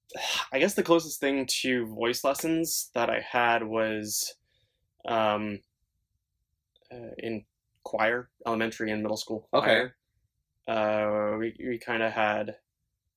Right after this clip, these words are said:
Speaker 1: individualized,
Speaker 2: Mm-hmm.
Speaker 1: but in group
Speaker 2: Yeah.
Speaker 1: sort of setting
Speaker 2: I see, I
Speaker 1: lessons.
Speaker 2: see.
Speaker 1: Um, so,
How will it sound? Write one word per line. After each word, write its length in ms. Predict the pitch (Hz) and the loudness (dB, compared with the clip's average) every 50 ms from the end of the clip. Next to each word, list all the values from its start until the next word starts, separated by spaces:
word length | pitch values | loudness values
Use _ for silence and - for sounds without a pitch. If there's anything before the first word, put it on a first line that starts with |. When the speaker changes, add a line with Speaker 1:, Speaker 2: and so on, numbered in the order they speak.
| _ _ _ _ _ _ _ | _ _ _ _ _ _ _
Speaker 1:
individualized, 1160 | 151 147 147 143 139 117 120 123 120 127 135 151 156 160 160 165 170 170 170 175 175 175 - | 0 0 2 2 2 2 2 0 0 0 0 0 0 2 2 4 4 4 2 2 0 0 0
Speaker 2:
Mm-hmm. 260 | 131 131 127 113 110 113 117 - _ _ _ _ _ _ _ _ _ _ _ _ _ _ _ _ _ _ _ _ _ - | -2 0 0 0 0 -2 -4 -10 _ _ _ _ _ _ _ _ _ _ _ _ _ _ _ _ _ _ _ _ _ 2
Speaker 1:
but 240 | 117 110 104 - - - | 2 2 2 2 -2 -4
in 300 | 120 113 113 110 104 107 - _ | -4 -4 -4 -4 -6 -8 -12 _
group 240 | - - 110 113 - _ _ _ _ _ - | -8 -8 -8 -8 -8 _ _ _ _ _ -6
Speaker 2:
Yeah. 300 | 131 131 131 127 113 101 | 0 4 6 6 6 6
Speaker 1:
sort 120 | 95 117 107 | 4 2 0
of 80 | 107 | -2
setting 500 | - - 110 113 117 127 139 143 143 - - | -2 0 0 0 0 -2 -4 -6 -8 -10 -4
Speaker 2:
I 20 | 120 117 120 | -2 0 0
see, 100 | - - | 0 0
I 20 | - | -2
Speaker 1:
lessons. 180 | 165 170 175 190 | -2 -2 -4 -6
Speaker 2:
see. 140 | 104 208 - - _ _ - | -8 -8 -10 -14 _ _ -2
Speaker 1:
Um, 600 | 117 113 107 107 107 107 107 107 107 107 104 104 - _ _ _ _ - _ _ _ _ _ _ _ _ _ | 0 2 2 2 2 0 0 -2 -4 -4 -6 -8 -10 _ _ _ _ -20 _ _ _ _ _ _ _ _ _
so, 760 | - - - 107 107 107 104 104 104 104 104 101 101 101 101 | -12 -6 -2 0 2 2 2 2 0 0 -2 -4 -6 -10 -12